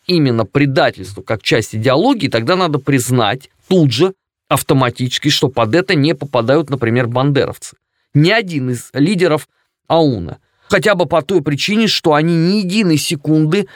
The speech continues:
не были гражданами Советского Союза. Они были рождены в эпоху Австро-Венгрии, как правило, все. И второй момент, они были гражданами, ну, например, Польши. К Советскому Союзу они не имели никакого отношения.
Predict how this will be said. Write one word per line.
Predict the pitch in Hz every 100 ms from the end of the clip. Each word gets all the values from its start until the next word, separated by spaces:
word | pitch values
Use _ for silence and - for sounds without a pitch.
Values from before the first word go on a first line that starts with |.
| - _
не | 139 147 160
были | 151 180 185
гражданами | 147 151 139 117 143 151 165 156 _
Советского | - 156 131 117 - 135
Союза. | - 180 226 123 - - _ _ _ _
Они | - 139 151
были | 135 160 135 123 - _ _ _ _ _
рождены | 127 151 120 160 147 107 - _
в | 127 156
эпоху | 143 120 - -
Австро-Венгрии, | 160 135 - 113 110 110 104 107 143 175 - _
как | 240 240
правило, | 240 202 202 202 202
все. | - 226 196 _ _ _ _ _ _ _ _ _ _ _ -
И | 196
второй | - 170 208
момент, | 226 208 196 175
они | 151 165
были | 156 147
гражданами, | 131 160 170 139 139 131
ну, | 135 156
например, | 123 117 117 131 120 78
Польши. | - - - - - _ _ _ _ -
К |
Советскому | - 151 185 - - 123 123
Союзу | 139 135 220 180 139
они | 139
не | 139 143
имели | 170 196 131
никакого | 117 110 123 170 117 98
отношения. | 123 135 - 131 -